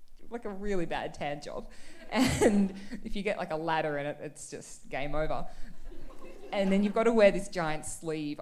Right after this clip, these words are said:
over your knee to sort of hold the whole thing onto your body. So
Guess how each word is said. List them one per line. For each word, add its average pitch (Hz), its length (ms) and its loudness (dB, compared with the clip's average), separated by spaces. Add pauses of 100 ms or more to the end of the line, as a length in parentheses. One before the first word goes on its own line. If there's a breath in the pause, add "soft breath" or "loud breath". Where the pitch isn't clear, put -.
over 151 240 -2
your 143 200 -6
knee 147 240 -10
to - 100 -16
sort 143 160 -10
of 143 60 -6
hold 156 340 -4
the 147 60 -8
whole 147 240 -6
thing 139 160 -14
onto 139 220 -12
your 139 100 -6
body. 143 380 -6
So - 200 -6